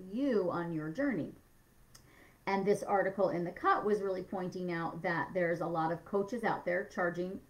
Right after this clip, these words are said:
a good amount of money. I'm not gonna say I'm cheap, 'cause I'm not, but I do feel like I've earned it.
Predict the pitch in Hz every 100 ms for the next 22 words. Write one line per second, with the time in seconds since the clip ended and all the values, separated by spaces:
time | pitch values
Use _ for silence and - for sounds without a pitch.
0 | - 156 175 180 185 220 190 160 170 170
1 | 160 180 180 175 160 180 196 196 - 202
2 | 175 185 151 233 - - - - - -
3 | 190 - - - - - - 185 185 196
4 | - 180 170 175 - 170 165 233 302